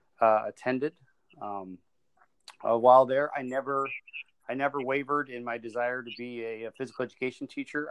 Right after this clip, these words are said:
I, I, I never changed majors. I just, I stayed the course. Uh, I picked up the,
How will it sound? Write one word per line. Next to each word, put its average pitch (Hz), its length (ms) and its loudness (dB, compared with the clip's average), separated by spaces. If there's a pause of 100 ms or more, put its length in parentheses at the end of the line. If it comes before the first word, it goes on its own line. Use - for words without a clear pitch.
I, 107 240 -2 (120)
I, 107 160 -2 (160)
I 104 180 -4
never 117 240 -2
changed 113 400 -6
majors. 151 480 -4
I 107 140 -10
just, - 380 -20
I 117 80 -4
stayed 120 380 0
the 120 60 -4
course. 147 480 0 (580)
Uh, 110 160 4
I 107 160 0
picked 139 220 -4
up 127 120 0
the, 131 220 0